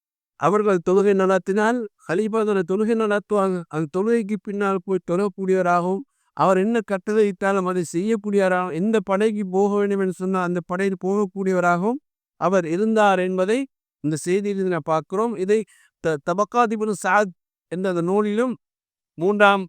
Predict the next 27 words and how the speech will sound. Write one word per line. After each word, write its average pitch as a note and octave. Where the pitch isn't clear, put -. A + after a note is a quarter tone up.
பாகம் F#3
நூத்தி F3+
ஐம்பத்தி E3+
மூன்றாவது F#3
பக்கத்திலே F3+
இதை D#3
பார்க்க E3
முடியும். F#3
தாரீஹுல் F#3+
குலஃபாவிலே F#3+
இந்த D3
செய்தியை E3+
பார்க்க D#3+
முடியும். F3+
அந்த E3+
அளவுக்கு A3
அபூபக்கர் G#3
ரலியல்லாஹு F#3+
அன்ஹு E3+
அவர்களோடு E3
மிக F#3+
நெருக்கமாகத்தான் G3+
அலி G3+
ரலியல்லாஹு G#3
அன்ஹு F3
இருந்தார்கள் F3+
தவிர E3+